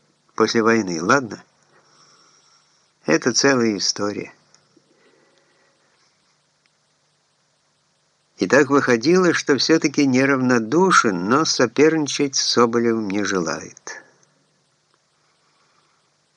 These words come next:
Верно, из гордости. Однако это обстоятельство не мешало французу поддерживать с Мишелем дружеские отношения.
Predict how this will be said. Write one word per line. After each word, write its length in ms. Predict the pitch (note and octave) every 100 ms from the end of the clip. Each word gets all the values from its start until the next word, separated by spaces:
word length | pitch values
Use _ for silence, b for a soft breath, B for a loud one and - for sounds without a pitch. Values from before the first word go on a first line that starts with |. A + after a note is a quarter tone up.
| _ _ _ _ _
Верно, 380 | G#2 A#2 C3 C#3
из 160 | A#2
гордости. 840 | G2 F#2 F#2 F2 E2 - - - - - - _ _ _ _ _ _ _ _ _ _ _ _ _ -
Однако 520 | F#2+ F#2+ B2 D3+ D#3
это 480 | D3 C#3 D3 C#3 C3+
обстоятельство 800 | B2+ - B2 C#3+ C3+ B2+ - B2
не 160 | A2+
мешало 440 | A2 G#2 - B2+ A#2+
французу 640 | - G#2 G2 - B2 A2+
поддерживать 800 | - G#2+ F#2 F2+ A#2 A2+ A2+ G#2
с 100 | -
Мишелем 500 | G#2 - G#2+ G#2+ G#2
дружеские 760 | G2 A#2 B2 A#2+ - - B2 B2+
отношения. 680 | C3 C3+ - F#2+ - -